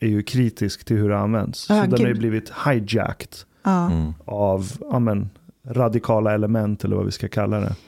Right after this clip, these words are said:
Speaker 2: Ja, folk som inte förstår definitionen. Och det är väl samma med metoo. Eh, metoo blev också hijacked av de som pratade
Speaker 1: Oh,
Speaker 2: om
Speaker 1: yes.
Speaker 2: det. Alltså det finns, det där, där jag sa om hur man,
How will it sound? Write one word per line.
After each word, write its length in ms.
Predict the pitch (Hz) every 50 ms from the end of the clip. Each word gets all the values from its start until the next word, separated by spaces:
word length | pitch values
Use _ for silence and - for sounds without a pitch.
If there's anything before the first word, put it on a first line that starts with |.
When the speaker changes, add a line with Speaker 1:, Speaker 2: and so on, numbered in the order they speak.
| - -
Speaker 2:
Ja, 180 | - 277 311 311
folk 260 | - - 339 311 -
som 160 | - 320 311
inte 680 | 311 294 277 294 - - 277 269 269 269 269 277 254 262 - -
förstår 640 | - - - 247 - - - - - - 311 381
definitionen. 800 | 285 220 208 - - 233 214 - - - 208 240 233 - - 202
Och 80 | 202 220
det 80 | 240
är 120 | 233 254 262
väl 140 | - 277 262
samma 280 | - - 277 254 240
med 320 | 240 240 226 226 220 220 220
metoo. 640 | 226 240 233 226 226 - 247 233 220 208 208 202 196
Eh, 800 | 202 - - - - 196 196 196 196 196 196 196 202 202 202 226
metoo 500 | 226 208 220 214 208 - 202 - 233 247
blev 200 | 269 254 233 240
också 220 | 233 - - -
hijacked 540 | 233 247 240 240 240 240 240 247 247 - -
av 80 | 214 254
de 160 | 220 220 240
som 300 | - 254 233 233 233 254
pratade 400 | - 247 233 - - 208 208 214
Speaker 1:
Oh, 40 | 220
Speaker 2:
om 60 | 220
Speaker 1:
yes. 80 | 220
Speaker 2:
det. 80 | 220 226
Alltså 160 | 226 233 254
det 80 | 226 226
finns, 260 | - 233 220 208 - - - - - - - - - - -
det 100 | - -
där, 260 | 262 262 254 247 240 226
där 220 | 233 226 247 240
jag 180 | 233 220 214 -
sa 280 | - - 254 220 214
om 120 | 214 214 220
hur 320 | 214 233 226 214 202 196
man, 440 | 202 208 208 214 214 214 208 208 -